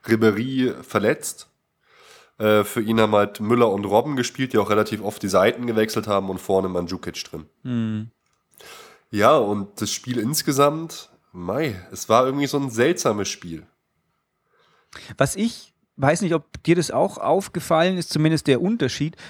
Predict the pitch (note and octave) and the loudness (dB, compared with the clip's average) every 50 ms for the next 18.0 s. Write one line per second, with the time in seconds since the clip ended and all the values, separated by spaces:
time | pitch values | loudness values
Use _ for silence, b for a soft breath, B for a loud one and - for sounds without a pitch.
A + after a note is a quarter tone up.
0 | B B B B C#3 C#3 C#3+ C#3+ - - - D#3 - C#3 E3 F#3 F3+ D#3+ - - | B B B B -4 -4 -4 -4 -6 -4 -2 0 2 2 0 0 -2 -4 -2 -2
1 | E3+ E3 D3+ - - F#3+ - - - F#3 F#3 F3+ E3 - - D3+ C#3+ C3+ C#3+ C#3 | 0 0 0 0 -2 -6 -4 0 2 2 2 2 -2 -2 0 -2 0 2 2 2
2 | F3 A3+ B3+ - - - - C#3+ C#3 D#3 F3+ G#3+ D4 B B B B B B _ | 2 2 -2 -4 -6 -6 -4 0 2 4 4 2 2 B B B B B B _
3 | _ _ _ _ _ - - - C#3 - - - - - E3 D#3 - _ _ _ | _ _ _ _ _ -2 0 0 0 0 -2 -6 -8 -10 -12 -16 -16 _ _ _
4 | _ - F#3 F#3 F#3 E3 - - - - - - - - - D3+ D#3 F#3+ A#3 A#3+ | _ -4 -2 -2 -2 -2 -4 -6 -6 -4 -4 -6 -4 -4 0 2 2 4 4 4
5 | F#3 D#3+ - E3 D#3 D#3+ - - D#3 D#3+ D#3 - D3 C3 - - - - E3+ D3+ | 2 2 2 0 -2 -2 0 0 0 0 0 -2 -2 -2 -4 -4 -4 -2 -2 0
6 | D3 D#3 C#3+ - C3+ A#2+ A#2+ B2 B2+ B2 A#2+ E3+ A3+ G#3 C#3+ - - - C3+ C#3 | 0 -2 -2 -2 -6 -6 -4 -2 -2 -2 -2 -4 -4 -4 -4 -4 -2 -2 -2 -2
7 | E3 - - B B B B D#3 D3+ - - - - - - D3+ D#3+ G#3 B3+ A#3 | -2 -4 -6 B B B B 0 0 0 0 -4 -4 0 0 0 2 2 0 2
8 | - F#3 D#3+ - D3+ C#3+ D3 - - G#3 G#3+ - - E3 - - - - G#3+ B3+ | 0 0 -2 -2 -4 -4 -4 -2 -2 -2 -2 0 -2 -2 -2 -2 -2 0 0 0
9 | C#4 - - C#3 C3 C3 C3+ C#3+ D#3 F#3+ C4 - B B B B B B - E3+ | 0 -2 -2 2 2 4 4 4 4 4 2 -2 B B B B B B 2 2
10 | E3 - - G3+ G#3+ - G#3 G3+ - - b b b b _ _ _ _ - - | 2 4 2 2 2 0 -4 -4 -6 -6 b b b b _ _ _ _ -8 -4
11 | D3+ D#3 F#3+ B3 - F#3+ F3+ - - D#3 G3+ G#3+ - - - C#3 C#3+ E3 E3 - | 0 4 4 4 4 2 -4 -2 0 2 2 2 0 -2 2 4 4 4 4 2
12 | D3 D3+ - - - C3+ D#3+ F3 E3 D3+ C#3 F#3 A#3 G#3+ D#3+ C3 C3+ C#3 C3+ D3+ | 0 -2 -2 -2 -6 -4 -4 -2 -2 -4 -4 -4 -4 -4 -4 -2 -2 -2 -2 -2
13 | F3 E3 D#3+ - - - D#3+ F3+ A#3 - - - E3+ - - G3+ F#3 F#3+ E3+ D3 | -4 -6 -8 -6 0 2 4 4 4 2 0 0 0 0 2 2 4 4 4 4
14 | E3 F3 G3+ - F#3+ - - - - F#3+ A#3+ A#3+ F#3+ D#3+ C#3 - - D#3 D#3+ - | 4 2 2 -2 -8 -10 -8 -8 -6 -4 -4 -2 -2 -4 -6 -6 -6 -10 -8 -6
15 | D#3+ D3 - - D#3+ C#3+ D#3 F#3 - - - D3 D#3+ - E3+ D3+ - - E3+ F3 | -8 -6 -4 -2 0 0 0 -2 -4 -2 -2 -2 -2 -2 -6 -6 -2 0 0 0
16 | G#3+ - - - D#3+ - - D#3+ D#3+ E3 D#3+ - - D#3 D3 C#3+ - D#3 D#3 D#3 | 0 0 0 -2 -2 0 2 2 2 2 2 0 -2 -2 -4 -2 -2 0 2 2
17 | D3 - G#3 G#3+ G3 D3 A#2+ A2+ - - B2 A#2+ A2+ A2 F#2+ - - - - | 0 0 -2 -4 -2 0 -2 -2 -2 0 0 0 0 0 -2 -4 -6 -8 -10